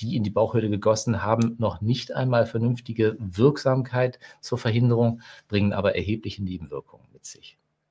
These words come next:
Stattdessen würden wir eher empfehlen und setzen es auch selber ein,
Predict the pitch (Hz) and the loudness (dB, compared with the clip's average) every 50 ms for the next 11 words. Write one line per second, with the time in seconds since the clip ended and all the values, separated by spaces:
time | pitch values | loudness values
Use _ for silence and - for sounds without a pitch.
0 | _ _ _ _ _ _ _ _ _ _ _ - - - - - - - - _ | _ _ _ _ _ _ _ _ _ _ _ -20 -20 -20 -20 -20 -20 -20 -20 _
1 | _ _ _ _ _ _ _ _ 104 98 - 127 143 - - 143 117 113 117 113 | _ _ _ _ _ _ _ _ 0 0 2 2 0 2 2 2 4 4 2 2
2 | 107 101 90 95 120 151 170 - - - 110 104 104 101 - 95 95 90 - - | 2 2 0 0 2 2 2 2 2 0 0 2 2 2 2 0 -2 -2 -2 0
3 | 110 113 135 156 170 175 165 - - _ _ _ _ - 85 - 110 113 113 - | 2 4 4 4 4 2 0 -4 -10 _ _ _ _ -10 -4 0 0 0 0 -2
4 | - 110 101 - 107 98 - - 107 113 117 117 113 - - 104 120 139 143 | -4 -4 -2 -2 -2 -2 -2 -2 0 2 4 4 4 4 4 2 2 0 0